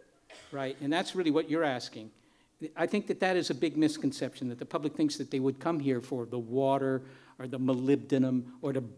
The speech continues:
you know, for breeding experiments and, and so forth. Uh,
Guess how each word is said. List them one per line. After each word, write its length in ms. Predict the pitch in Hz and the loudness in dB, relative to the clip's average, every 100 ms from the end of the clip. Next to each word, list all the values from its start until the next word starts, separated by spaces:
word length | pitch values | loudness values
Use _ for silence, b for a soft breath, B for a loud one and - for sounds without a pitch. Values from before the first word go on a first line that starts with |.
| - - | -18 -6
you 80 | 175 | 0
know, 60 | 139 | 0
for 120 | 147 | 0
breeding 380 | 117 135 139 131 | 2 6 8 8
experiments 540 | 131 - 131 131 127 131 | 6 2 2 0 -2 -6
and, 120 | 123 | -6
and 140 | 135 | -8
so 140 | 127 143 | -6 -6
forth. 240 | 139 110 - - _ | -6 -10 -12 -20 _
Uh, 100 | - | -14